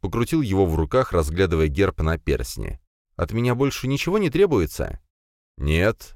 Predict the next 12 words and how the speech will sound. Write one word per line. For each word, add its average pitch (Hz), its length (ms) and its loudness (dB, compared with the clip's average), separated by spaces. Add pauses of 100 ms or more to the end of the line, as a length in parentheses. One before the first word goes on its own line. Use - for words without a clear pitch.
(160)
с - 40 -16
Шолоховыми 139 840 2
и 120 80 4
Орловыми 120 580 4
я 92 220 2
уже 95 240 4
обговорил, 82 560 2
и - 20 0
мы 123 140 -2
пришли 135 360 -2
к - 60 -8
соглашению. 85 760 0